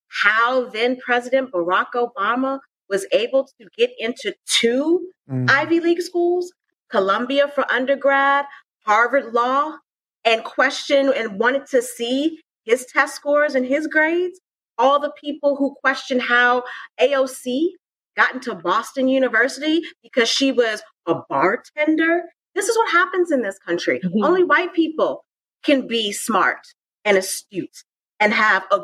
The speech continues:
Speaker 1: good education. The rest of us, you know, we're all affirmative action.
Speaker 2: Mm-hmm.
Speaker 1: We don't matter.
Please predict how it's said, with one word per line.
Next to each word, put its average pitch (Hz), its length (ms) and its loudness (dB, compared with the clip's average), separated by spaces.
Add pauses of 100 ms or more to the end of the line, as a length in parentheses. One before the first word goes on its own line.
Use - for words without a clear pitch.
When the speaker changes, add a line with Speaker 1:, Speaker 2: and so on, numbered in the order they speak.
(100)
Speaker 1:
good 202 280 -2
education. 180 720 -2 (300)
The 220 40 -20
rest 294 300 0
of 359 100 0
us, 349 240 0
you 320 80 0
know, 311 160 0
we're 294 160 0
all 294 240 0
affirmative 277 400 -2
action. 277 400 -4 (400)
Speaker 2:
Mm-hmm. 127 300 0
Speaker 1:
We 320 100 4
don't 330 180 0
matter. 202 400 -2